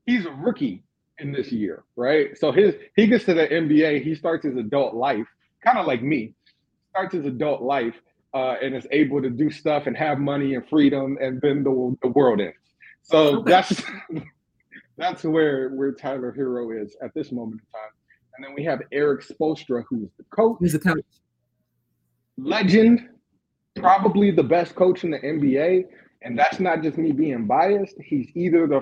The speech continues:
Speaker 1: first or second or
Speaker 2: Okay.
Speaker 1: third, depending on who you ask. Uh,
Speaker 2: Okay.
Speaker 1: started as a video guy, uh, in the Miami Heat organization and worked his way up to coach and has just been really, really good ever since.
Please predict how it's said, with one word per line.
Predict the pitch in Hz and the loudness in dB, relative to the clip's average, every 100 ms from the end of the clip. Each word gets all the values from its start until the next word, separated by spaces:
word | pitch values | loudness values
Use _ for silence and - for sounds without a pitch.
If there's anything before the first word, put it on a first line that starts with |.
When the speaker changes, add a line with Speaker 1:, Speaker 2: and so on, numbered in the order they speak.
| 143 | 2
Speaker 1:
first | 151 143 | 0 0
or | 131 120 | -4 -4
second | 139 123 92 90 _ _ _ _ _ _ _ - | -2 -2 -6 -18 _ _ _ _ _ _ _ -8
or | 190 | -6
Speaker 2:
Okay. | - 247 254 | -4 -2 2
Speaker 1:
third, | 101 92 - | 2 0 -6
depending | 101 120 104 | -4 -2 -2
on | 101 | -4
who | 107 | -6
you | 95 95 | -4 -4
ask. | 90 76 - _ _ _ _ _ _ 135 | -6 -10 -18 _ _ _ _ _ _ -12
Uh, | 131 127 | -10 -10
Speaker 2:
Okay. | 196 | -8
Speaker 1:
started | - 151 170 165 | 2 4 4 4
as | 151 143 127 - | 4 4 2 -2
a | 127 117 - | 0 0 0
video | 147 160 160 160 | 0 4 2 2
guy, | 151 156 156 160 156 - _ _ _ - | 2 0 0 -2 -4 -10 _ _ _ -10
uh, | 139 127 117 107 | -6 -4 -4 -6
in | 131 135 | -6 -4
the | 127 | -2
Miami | 120 123 127 131 | -2 -2 -2 -2
Heat | 131 127 | 0 0
organization | 117 123 127 120 120 123 123 117 | 2 2 2 0 0 0 -2 -4
and | 98 90 | -6 -2
worked | 123 123 | -2 -2
his | 107 | -4
way | 113 110 | -2 -2
up | 107 | -4
to | - | -10
coach | - 127 127 - - | -6 -2 -2 -6 -20
and | - 117 113 110 104 | -14 -8 -6 -4 -4
has | 113 | -4
just | 104 107 | 0 0
been | 107 113 95 | 2 0 4
really, | 104 117 | 6 6
really | 104 117 110 | 4 4 2
good | 95 117 92 - | 4 2 0 -4
ever | 101 98 | -6 -4
since. | 98 101 | -4 -6